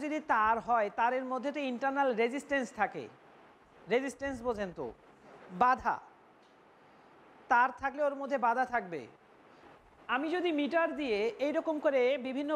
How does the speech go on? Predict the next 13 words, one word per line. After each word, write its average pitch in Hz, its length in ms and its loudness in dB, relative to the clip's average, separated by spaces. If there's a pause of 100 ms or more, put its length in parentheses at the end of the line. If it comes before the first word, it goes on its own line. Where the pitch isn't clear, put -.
প্রান্তগুলো 254 500 -2 (140)
খুঁজে 302 220 -2 (100)
খুঁজে 269 200 0 (100)
দেখি, 190 260 -2 (400)
মিটারের 269 480 2
resistance 262 460 -2 (120)
একটা 269 200 0 (480)
option 240 240 -4 (100)
আছে, 160 180 -6 (380)
একটা 220 200 2
মিটার 262 320 0
দেখাও 185 300 0
আমাকে। 147 260 -8